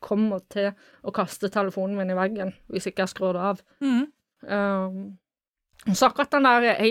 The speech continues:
Speaker 1: S M R, eh, fadesen, nei, det er feil å si fadese.
Speaker 2: <laughs> Ja, for fadese var det vel ikke, men,
Speaker 1: Men
Speaker 2: eh,
Speaker 1: en
Speaker 2: fas-
Speaker 1: craze, eh,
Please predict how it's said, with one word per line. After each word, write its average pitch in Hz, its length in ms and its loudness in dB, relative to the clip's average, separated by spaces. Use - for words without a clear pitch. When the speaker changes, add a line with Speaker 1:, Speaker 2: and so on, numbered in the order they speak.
Speaker 1:
S 220 140 -2
M 214 100 0
R, 240 320 4
eh, 202 560 -2
fadesen, 208 880 -2
nei, 185 160 2
det 190 80 0
er 185 80 -2
feil 196 220 -2
å 190 60 -6
si 185 120 -6
fadese. 185 540 -2
Speaker 2:
<laughs> - 20 8
Ja, 226 180 6
for 214 200 0
fadese 233 500 6
var 233 140 8
det 220 80 6
vel 202 120 6
ikke, 233 260 -2
men, 208 300 4
Speaker 1:
Men 208 160 6
Speaker 2:
eh, 208 160 8
Speaker 1:
en 226 80 6
Speaker 2:
fas- - 100 -6
Speaker 1:
craze, 233 560 4
eh, 202 680 0